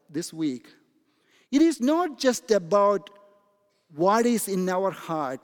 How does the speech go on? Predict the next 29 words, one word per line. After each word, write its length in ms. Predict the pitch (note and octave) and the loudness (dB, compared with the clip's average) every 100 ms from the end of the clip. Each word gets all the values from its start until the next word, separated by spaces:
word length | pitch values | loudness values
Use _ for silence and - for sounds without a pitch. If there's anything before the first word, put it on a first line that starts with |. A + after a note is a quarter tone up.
| - | -6
that 280 | D#3 D3+ D3 | -2 -2 -2
makes 280 | D#3+ E3 | -4 -4
the 100 | - | -6
heart 300 | D#3+ D3+ D3+ - - | -6 -4 -6 -8 -10
impure. 880 | D3 C#3+ _ _ C3+ B2 A2+ B2 _ _ _ _ _ - | -10 -10 _ _ -12 -10 -12 -16 _ _ _ _ _ -4
It 100 | A3 | 0
is 220 | B3 - | 0 -2
also 640 | - A#3+ D#4+ - C4+ A#3+ | -2 0 0 0 0 0
about 400 | F#3+ F#3 F#3+ F#3 D#3 D3 | 0 -2 0 -2 -4 -2
where 420 | G3 A#3+ C4 B3 | 0 2 0 -4
our 280 | D#3+ E3+ F3+ | -4 -2 -4
heart 400 | - - D#3+ E3+ - - | -6 -6 -4 -4 -6 -10
is. 500 | D#3 C#3 B2 - - _ _ _ _ _ _ _ _ _ | -6 -6 -8 -14 -20 _ _ _ _ _ _ _ _ _
Okay? 280 | - D3 G3 - _ _ _ | -8 -6 -6 -12 _ _ _
See, 200 | - A#3+ | -4 -2
the 140 | A3+ A3 | 0 -4
Jewish 520 | D#3+ C4+ E4+ F4 - | 0 2 2 0 -4
lo-, 380 | F#3+ F#3+ G#3 A3 | -6 -2 0 0
law 640 | F3+ F#3 G3 A#3 A#3 G3 | -2 0 2 2 0 -4
of 180 | E3+ - | -4 -8
purity 540 | E3+ G3 F#3+ D#3+ C3+ C#3 | -4 0 0 -2 -6 -8
is 120 | - | -8
very 320 | D3+ F#3 F3 | -4 -2 -2
interesting, 500 | E3 D#3+ C#3+ - G#2+ _ _ _ _ _ | -4 -8 -10 -14 -18 _ _ _ _ _
or 120 | E3+ | -4
cleanliness 800 | E3 - F#3 F#3 G3+ F#3+ D3+ B2 - | -2 -2 -2 -2 0 0 -2 -10 -10
is 200 | E3+ - | -10 -2
very 300 | E3 D#3+ D3+ | -2 0 -4
interesting. 480 | D#3+ D3+ - A2 | -6 -10 -12 -18